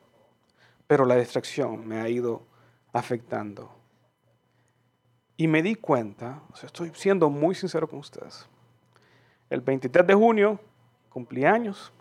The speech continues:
y comencé ese día, Señor, dije, vamos a, yo voy a comenzar a leer la Biblia. De una,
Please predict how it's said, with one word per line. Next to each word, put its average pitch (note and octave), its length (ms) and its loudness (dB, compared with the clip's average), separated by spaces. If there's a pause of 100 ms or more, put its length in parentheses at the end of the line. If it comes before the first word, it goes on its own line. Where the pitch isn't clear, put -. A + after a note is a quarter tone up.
(540)
y D#3 80 0
comencé F3+ 380 6
ese A3+ 140 6
día, A3 180 8
Señor, F#3+ 360 4
dije, F#3+ 220 2
vamos E3+ 460 2
a, D#3 280 4
yo C#3+ 140 -2
voy F#3 180 4
a E3+ 100 6
comenzar C#3+ 440 0
a D#3+ 80 6
leer C#3+ 320 0 (100)
la A#2+ 160 -6
Biblia. B2 460 -6 (760)
De C#3+ 80 -6
una, D3+ 200 2